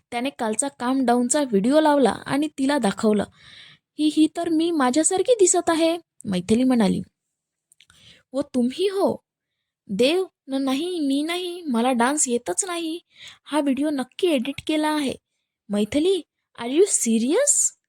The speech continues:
देव म्हणाला. देवने भुवया वर करून विचारलं, "मग मला आठवतं नाही मी हे सगळं नाही केलंय?" मैथिली अडखडत बोलली,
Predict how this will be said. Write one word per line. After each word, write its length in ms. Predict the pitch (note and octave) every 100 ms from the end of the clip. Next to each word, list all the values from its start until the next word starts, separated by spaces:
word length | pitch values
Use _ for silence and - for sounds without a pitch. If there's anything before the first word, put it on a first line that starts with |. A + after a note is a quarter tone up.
| _ _ -
देव 260 | F#3 A3
म्हणाला. 360 | B3+ B3 A3+ F#3 - _ _ _ -
देवने 300 | F#3+ G#3 C#4+
भुवया 400 | G#3+ G3 F#3 A3+
वर 180 | B3 B3
करून 260 | C4+ C4+
विचारलं, 480 | C4+ C4 B3+ A3 G3 - - - -
"मग 60 | D4+
मला 260 | D#4+ F4
आठवतं 680 | D#4+ B3+ - E4 - C4+ A3
नाही 280 | A3+ C4+ E4
मी 140 | D4
हे 160 | D#4 D#4
सगळं 420 | C#4+ A3+ B3+ C#4 - _ _ _ _ -
नाही 180 | A3+ D#4+
केलंय?" 340 | F4 D#4 D4 D#4 -
मैथिली 400 | G3+ G3 G3+ B3+ -
अडखडत 340 | G3+ - B3+ B3+
बोलली, 360 | A#3+ A3 G3